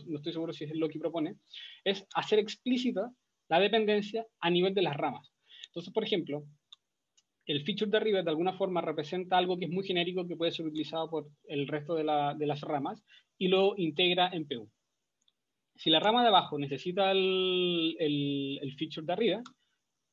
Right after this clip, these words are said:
basta con que haga el merge en su propio desarrollo y puede ir evolucionando su desarrollo para luego ir, eh, probando cómo va evolucionando la aplicación en P U.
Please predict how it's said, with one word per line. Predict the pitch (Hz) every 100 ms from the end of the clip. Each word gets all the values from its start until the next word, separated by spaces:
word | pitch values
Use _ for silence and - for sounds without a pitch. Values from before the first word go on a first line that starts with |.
| _ _ -
basta | 156 196 202 214
con | 208
que | 202
haga | 190 202 208
el | 185 147
merge | 165 143 - - _ _ _ _ _ _ -
en | 190
su | 190 185
propio | 190 185
desarrollo | 185 196 214 190 196 - -
y | 190
puede | 190 196 185
ir | 180
evolucionando | 180 170 151 147 160
su | 160
desarrollo | 170 165 165 175
para | 170 143
luego | 135 147 156 151 147 147 143 139 -
ir, | 151 147
eh, | 147 143
probando | 143 139 151 151 143
cómo | 147 156 156
va | 151
evolucionando | 151 151 147 147 147
la | 143
aplicación | 143 131 - 139
en | 139
P | 160
U. | 123